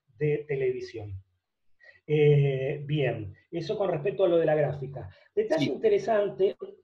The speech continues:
Speaker 1: Sí,
Speaker 2: no,
Speaker 1: méchame,
Speaker 2: un-,
Speaker 1: méchame, ¿eh?
Speaker 2: una, eh, una interrupción más, que es, creo que esto, digamos, podría darnos para un, hacer una materia entera, ¿no? <laughs> Acerca
Speaker 1: Me encanta.
Speaker 2: de esto. Eh,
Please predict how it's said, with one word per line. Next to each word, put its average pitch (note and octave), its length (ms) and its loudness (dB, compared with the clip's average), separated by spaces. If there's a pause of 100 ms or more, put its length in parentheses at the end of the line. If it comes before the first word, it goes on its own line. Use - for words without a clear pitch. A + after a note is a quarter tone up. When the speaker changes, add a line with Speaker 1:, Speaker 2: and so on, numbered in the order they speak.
(140)
Speaker 1:
Sí, F3 300 2
Speaker 2:
no, D3+ 140 4
Speaker 1:
méchame, F#3+ 200 4
Speaker 2:
un-, D#3 60 2
Speaker 1:
méchame, F3 440 2
¿eh? - 100 -2 (100)
Speaker 2:
una, D#3 680 4
eh, B2+ 640 -4 (240)
una C#3 180 2
interrupción B2+ 480 -2
más, - 480 -6 (140)
que D#3+ 140 4
es, E3+ 200 -4 (1200)
creo D3 160 4
que F#3+ 120 2
esto, G#3 380 2 (220)
digamos, B2 240 -4
podría C#3 260 4
darnos F3 200 6
para C3 200 4
un, B2 640 2
hacer B2 200 -6
una C#3+ 80 2
materia B2 320 -2
entera, G2+ 440 -6
¿no? E3 340 -6
<laughs> - 280 -10
Acerca C3 500 -4
Speaker 1:
Me D#3+ 60 8
encanta. C#3 220 0
Speaker 2:
de B2 80 0
esto. - 680 -10
Eh, C3+ 580 2